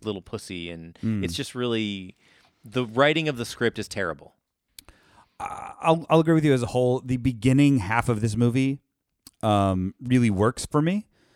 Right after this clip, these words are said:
Speaker 2: And then
Speaker 1: And
Speaker 2: it
Speaker 1: Christopher Walken's character is really weird.
Speaker 2: Yeah, it, this movie takes a turn halfway through into just, like, weirdo land. Like, penguins have missiles strapped to their backs, and, like,
Speaker 1: Yeah, it's just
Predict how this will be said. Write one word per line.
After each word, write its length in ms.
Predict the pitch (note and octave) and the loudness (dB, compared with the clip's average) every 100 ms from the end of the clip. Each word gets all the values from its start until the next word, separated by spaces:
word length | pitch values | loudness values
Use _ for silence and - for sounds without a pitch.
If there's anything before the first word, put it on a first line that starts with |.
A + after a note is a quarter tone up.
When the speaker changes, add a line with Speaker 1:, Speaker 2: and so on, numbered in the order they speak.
| _ _ _ - | _ _ _ -2
Speaker 2:
And 140 | B2+ | 2
then 80 | B2+ | 4
Speaker 1:
And 80 | B2+ | 2
Speaker 2:
it 40 | |
Speaker 1:
Christopher 300 | - G3 G#3+ | 0 0 0
Walken's 340 | A#2+ B2 A2+ - | 2 0 -2 -6
character 260 | G2+ F2 | -6 -6
is 60 | E2+ | -8
really 180 | F#2 F2+ | -10 -10
weird. 300 | D#2+ E2 D2+ | -10 -6 2
Speaker 2:
Yeah, 420 | C#3+ B2+ B2 B2 | 2 4 0 -2
it, 240 | - D#3+ - | -8 -12 -8
this 200 | D3 F3 | -2 2
movie 200 | F#3 F#3+ | 4 2
takes 260 | D#3 D#3+ C#3+ | 2 0 0
a 80 | A#2+ | -2
turn 380 | - C3 A#2 G2+ | -2 0 0 0
halfway 320 | A2 A#2 G#2 | -2 -2 -4
through 460 | - G#2 G#2 A2 - _ | -2 -2 0 -2 -6 _
into 260 | B2+ G#2 F#2+ | -6 -6 -4
just, 400 | G2+ F#2 - - | -6 -6 -12 -10
like, 200 | G2 E2+ | -8 -8
weirdo 500 | F2 F2+ G#2 A#2 B2 | -6 -2 2 4 4
land. 400 | C3 C#3+ D#3+ D3 _ _ _ - | 4 2 0 -6 _ _ _ -6
Like, 260 | A2+ F#2+ | -4 -4
penguins 380 | - C#3 C3+ C3 | 0 2 2 2
have 180 | A2 F#2+ | 0 -2
missiles 320 | A2 B2 C#3 | -2 -2 -4
strapped 220 | - C#3 | -2 -4
to 80 | - | -2
their 80 | C3+ | -2
backs, 440 | B2 B2 B2+ - A2+ | 2 0 0 -4 -6
and, 180 | F#2+ | -4
like, 160 | F#2+ F#2 | -2 -2
Speaker 1:
Yeah, 140 | G2+ | 0
it's 220 | F#2 F#2+ - | -2 -6 -12
just 220 | G2+ | -16